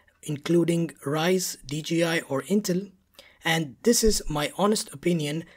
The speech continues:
that Tello is one of the best drones to get started with if you want to learn programming of drones. The best part about this drone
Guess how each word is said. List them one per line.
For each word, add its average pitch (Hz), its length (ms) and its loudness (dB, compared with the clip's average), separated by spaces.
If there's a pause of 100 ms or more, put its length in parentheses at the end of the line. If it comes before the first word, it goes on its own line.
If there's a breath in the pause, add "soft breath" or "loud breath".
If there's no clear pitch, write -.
(140 soft breath)
that 147 300 -2 (180)
Tello 202 320 6
is 139 180 -6
one 180 140 0
of 175 100 -4
the 147 100 -8 (140)
best 208 220 0
drones 160 340 -4
to 139 140 -8
get 135 180 -6
started 175 480 -2
with 143 380 -4
if - 180 -12
you 135 80 -2
want 160 240 -4
to 156 100 -4
learn 135 380 -4 (480 loud breath)
programming 160 680 -2 (120)
of 123 300 -4 (120)
drones. 123 440 -6 (2250)
The 151 100 0
best 254 300 6
part 214 260 2
about 170 260 2
this 147 180 -4
drone 175 360 2